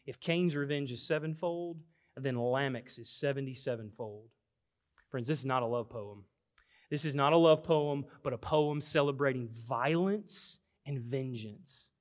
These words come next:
Look how far <laughs> we've come, right? Adam and Eve were living in this, in this garden.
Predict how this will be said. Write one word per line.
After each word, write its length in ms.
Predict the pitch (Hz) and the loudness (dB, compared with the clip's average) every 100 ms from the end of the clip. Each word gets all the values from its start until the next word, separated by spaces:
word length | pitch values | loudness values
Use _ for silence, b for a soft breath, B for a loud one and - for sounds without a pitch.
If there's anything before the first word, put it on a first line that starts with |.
| _ _ _ _ _ _ - - | _ _ _ _ _ _ -20 -16
Look 180 | 165 202 | -8 -4
how 100 | 262 | -2
far 200 | - 240 | 0 2
<laughs> 80 | 185 | 2
we've 160 | 156 143 | -2 -4
come, 320 | - 139 120 | -8 -8 -8
right? 180 | 131 180 b b b b - | -10 -12 b b b b 6
Adam 220 | 220 233 | 8 10
and 80 | 214 | 8
Eve 140 | 220 | 6
were 80 | 196 | 6
living 360 | 190 208 208 190 | 8 8 8 4
in 60 | |
this, 240 | 170 160 - b | 4 0 -4 b
in 100 | 180 | 0
this 140 | 156 | 0
garden. 800 | 151 131 185 190 202 196 202 196 | -4 4 8 12 12 10 8 6